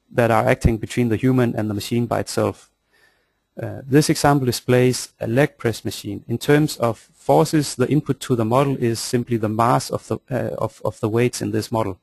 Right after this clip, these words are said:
of, in this machine. Then contact conditions has been defined between the spine, pelvis and feet, and the model calculates itself the boundary force is needed to balance the model. So note here the, the blue lines repres-,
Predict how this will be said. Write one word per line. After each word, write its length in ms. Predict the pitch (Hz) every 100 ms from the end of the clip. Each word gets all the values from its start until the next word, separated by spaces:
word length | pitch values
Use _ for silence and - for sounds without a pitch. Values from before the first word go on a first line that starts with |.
| _
of, 160 | 110 -
in 120 | 113
this 200 | 110 113
machine. 380 | - - 120 101 - _ _ _ _ _ _ _ _ _
Then 280 | 113 139 151
contact 520 | 156 165 165 131 -
conditions 560 | - 120 127 120 113 104
has 220 | - 113
been 220 | - 113
defined 520 | 113 - - 117 135 131
between 440 | - - 113 113
the 80 | 104
spine, 540 | - 117 117 139 147 -
pelvis 440 | - 123 127 127
and 160 | - 104
feet, 380 | - 139 151 - _ _ _ _ _
and 140 | 117
the 60 | 120
model 400 | 120 135 127 117 - -
calculates 540 | - 135 117 110 -
itself 500 | 104 - 135 147 - _ _ _ _ _
the 80 | -
boundary 400 | 127 127 131 117
force 380 | - 117 113 -
is 160 | 110
needed 260 | 127 123 120
to 100 | -
balance 400 | 113 107 113 110
the 60 | -
model. 320 | 104 104 98 - _ _ _ _ _ _
So 360 | - 110 107 -
note 260 | 135 139
here 260 | - 135 135
the, 140 | 120
the 180 | 107 113
blue 260 | 107 131 143
lines 320 | 123 123 -
repres-, 560 | 110 - - - -